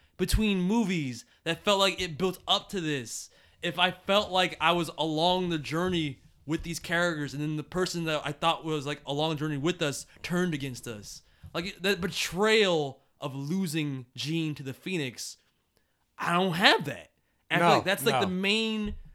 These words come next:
Speaker 1: that's the main thing of the Dark Phoenix saga. And I feel like that's the most effective way to tell this story. But if, if I'm watching the trailer and I'm feeling like I have less connection to these characters than I did to the characters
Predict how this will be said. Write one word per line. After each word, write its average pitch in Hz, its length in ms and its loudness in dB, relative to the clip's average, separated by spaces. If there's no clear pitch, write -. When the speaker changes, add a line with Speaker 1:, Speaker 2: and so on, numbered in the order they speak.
Speaker 1:
that's 220 120 -10
the 262 100 -4
main 262 300 4
thing 381 260 -2
of - 60 -4
the 196 60 -2
Dark 214 240 0
Phoenix 339 320 -6
saga. 104 400 -10
And 185 100 4
I 202 40 4
feel 226 140 4
like 208 80 6
that's - 240 -2
the 175 80 -2
most 180 260 0
effective 180 580 -4
way 160 160 0
to 170 80 2
tell 170 240 -6
this 151 160 -4
story. 180 460 -2
But 143 140 -2
if, 139 80 -4
if 151 80 -4
I'm 226 80 4
watching 277 300 4
the - 20 -6
trailer 220 640 -2
and 151 100 2
I'm 208 180 4
feeling 220 280 -2
like 196 240 -2
I 147 80 2
have 156 220 -4
less 170 180 -2
connection 165 400 -6
to 147 60 -4
these 156 100 -8
characters 165 400 -6
than 139 80 -8
I 135 40 -8
did 139 120 -12
to 139 60 -12
the 131 100 -18
characters 147 640 -8